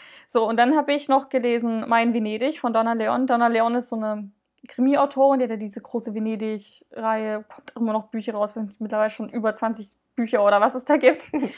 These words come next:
<laughs> Und ich wollte es auch unbedingt mal lesen, die Krimi-Reihe, weil Venedig. Und ich, die sollen halt super atmosphärisch sein und sehr gut beschrieben.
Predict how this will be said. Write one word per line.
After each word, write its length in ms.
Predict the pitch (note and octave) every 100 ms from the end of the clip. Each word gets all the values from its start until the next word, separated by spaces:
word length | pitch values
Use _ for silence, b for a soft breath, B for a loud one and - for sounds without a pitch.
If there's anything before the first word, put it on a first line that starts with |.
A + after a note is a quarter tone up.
| -
<laughs> 300 | _ - -
Und 120 | -
ich 80 | D4+
wollte 140 | D#4+ E4+
es 40 |
auch 120 | C#4+
unbedingt 340 | C#4+ D#4+ D#4 D4
mal 480 | C4 C4+ C4 B3+ -
lesen, 420 | A#3+ A#3 C#4 C4
die 80 | G#3+
Krimi-Reihe, 580 | - A3+ G#3+ G#3+ A3 A3
weil 380 | A3 G#3+ G#3 G#3 - _ -
Venedig. 520 | A3 A3 B3 D4+ - - - _ _ B B B
Und 160 | - C4+
ich, 140 | C4+
die 80 | A#3+
sollen 140 | B3+
halt 120 | C#4
super 180 | C4+ C4
atmosphärisch 600 | C4 B3+ B3+ B3+ C4 C4
sein 160 | - A3
und 160 | G#3+
sehr 140 | G#3+ A3+
gut 300 | A3+ A#3 -
beschrieben. 720 | A3 A#3 - A#3+ A#3+ C4 E4+